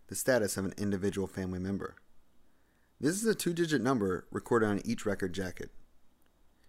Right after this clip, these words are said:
It is recorded before the Social Security number and the two diamonds printed in Part four. Active duty members are also identified by a family member prefix. All active duty records will have the number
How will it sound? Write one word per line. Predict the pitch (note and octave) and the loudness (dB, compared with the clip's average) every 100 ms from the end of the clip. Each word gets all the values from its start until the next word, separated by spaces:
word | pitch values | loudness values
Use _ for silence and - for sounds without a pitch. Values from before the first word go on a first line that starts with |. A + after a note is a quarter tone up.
| - - | -20 -6
It | - D#3 | 0 0
is | F#3+ | 2
recorded | F#3 F3 D#3 | 4 4 4
before | A#2+ - C3 F3+ | 2 4 6 6
the | |
Social | G3+ F#3 | 4 0
Security | F#3 F#3+ - B2 G2 | 0 -2 0 0 2
number | F2+ F2+ G2 - - | 0 -2 -4 -8 -4
and | G2+ | -2
the | G2 | 0
two | - | 0
diamonds | A2+ A#2+ B2+ F#2+ F#2 | 2 4 4 2 -4
printed | - A2 G2 | -4 0 0
in | F#2+ | -2
Part | F2+ F2+ - | -4 -6 -6
four. | - A#2 - - - - - - - - _ _ - _ _ _ - | -2 -2 -2 -12 -20 -20 -20 -20 -20 -20 _ _ -20 _ _ _ 0
Active | D#3 A#3 G3 | 0 2 0
duty | G3 | 2
members | C#3+ A#2+ G#2+ A2+ - | 4 6 4 4 2
are | G#2 | 2
also | A#2+ D#3 G#2+ | 2 0 0
identified | G2 G2 F#2+ F2 F2+ F2 | 0 0 -2 -4 -6 -6
by | F#2+ | -6
a | F2+ | -6
family | - F#2+ F#2 | -6 -4 -4
member | F#2 F2+ | -6 -8
prefix. | - E2+ E2 - - - - - - - - - - - - - - - - | -8 -8 -8 -12 -12 -18 -16 -16 -16 -16 -18 -18 -18 -18 -18 -20 -20 -8 2
All | D3+ G3+ | 2 4
active | G3 G3 | 2 0
duty | F3 F3+ | 0 2
records | D#3 G#2+ G2 F#2+ - | 4 4 2 -2 -4
will | - G2+ | -2 0
have | G2 | 2
the | G2+ | 2
number | G2+ G2 F#2+ F2+ | 2 2 0 -2